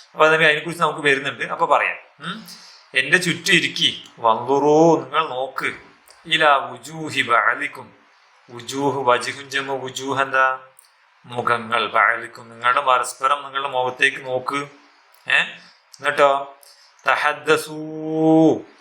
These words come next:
നിങ്ങൾ സംസാരിക്കി. തകല്ലമൂ, നാദിരി, നോക്കിക്കൊണ്ട്. എവിടേക്ക് നോക്കണം? ഇലാ ഉയൂൻ, കണ്ണുകളിലേക്ക്. അഷിഖായിക്കും, നിങ്ങളുടെ ബ്രദേഴ്സിന്റെ,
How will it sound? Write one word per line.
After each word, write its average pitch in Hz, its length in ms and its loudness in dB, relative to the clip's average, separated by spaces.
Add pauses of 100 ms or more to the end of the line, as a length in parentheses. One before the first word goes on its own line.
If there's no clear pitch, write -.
(280)
നിങ്ങൾ 123 240 0
സംസാരിക്കി. 143 880 -2 (460)
തകല്ലമൂ, 139 1000 0 (720)
നാദിരി, 127 800 0
നോക്കിക്കൊണ്ട്. 135 640 -2 (540)
എവിടേക്ക് 139 500 2
നോക്കണം? 147 480 0 (460)
ഇലാ 156 280 4
ഉയൂൻ, 143 840 0
കണ്ണുകളിലേക്ക്. 135 920 -2
അഷിഖായിക്കും, 131 960 -2
നിങ്ങളുടെ 120 380 -6
ബ്രദേഴ്സിന്റെ, 117 800 -4